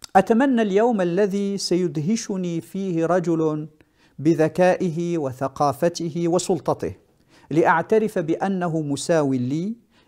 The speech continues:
ينبغي أن يتجاوزني. هذا الرجل المقدر لن يكون أقل مني، ولا مختلفا عني، ولا أعلى مني بكثير،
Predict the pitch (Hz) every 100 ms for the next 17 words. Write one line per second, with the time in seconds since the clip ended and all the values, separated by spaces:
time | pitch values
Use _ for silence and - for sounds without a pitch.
0 | - 156 233 208 196 170 170 - 143 131
1 | 123 123 107 120 107 170 175 202 220 285
2 | _ _ _ _ 156 240 262 240 214 226
3 | 220 208 190 175 190 147 147 156 - -
4 | _ - 156 226 240 240 269 247 - 233
5 | 226 220 208 196 127 101 - - _ _
6 | _ _ - 131 202 180 151 - - 208
7 | - 165 135 151 120 101 90 - _ _
8 | - 135 165 190 180 208 196 208 214 202
9 | 226 220 214 190 185 185 - 165 107 -